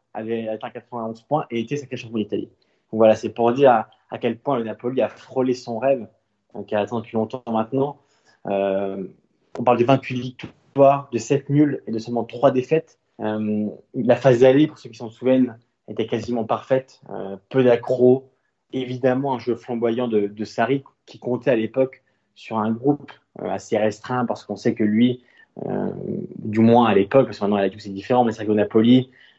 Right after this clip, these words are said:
euh, les remplaçants, il n'y avait pas beaucoup de terrain, c'était vraiment son noyau, euh, que ce soit les, les, les Mertens, les Callejon, Insigne, les Alan, euh, voilà, et, et, et j'en passe, mais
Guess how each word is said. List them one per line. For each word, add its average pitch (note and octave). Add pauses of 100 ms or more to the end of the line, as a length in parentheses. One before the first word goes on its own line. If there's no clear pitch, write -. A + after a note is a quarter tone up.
(160)
euh, F#2
les G2+
remplaçants, G#2
il -
n'y -
avait -
pas A2+
beaucoup A2+
de A#2
terrain, A2+
c'était -
vraiment G#2+
son A2+
noyau, A2+ (100)
euh, F#2
que F#2
ce -
soit F#2+
les, F#2+
les, F#2
les G2
Mertens, G2+
les G#2
Callejon, G2
Insigne, G#2
les G2+
Alan, G#2
euh, G#2+ (540)
voilà, F#2+ (180)
et, F2+
et, G#2
et -
j'en A2
passe, C3
mais G#2+